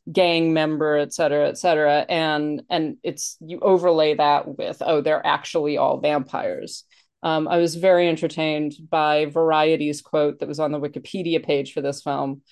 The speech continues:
Um, if I can find it again.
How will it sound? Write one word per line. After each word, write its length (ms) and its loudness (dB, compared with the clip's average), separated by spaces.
Um, 600 -2
if 80 -10
I 80 -4
can 140 -8
find 280 -2
it 120 -2
again. 460 -2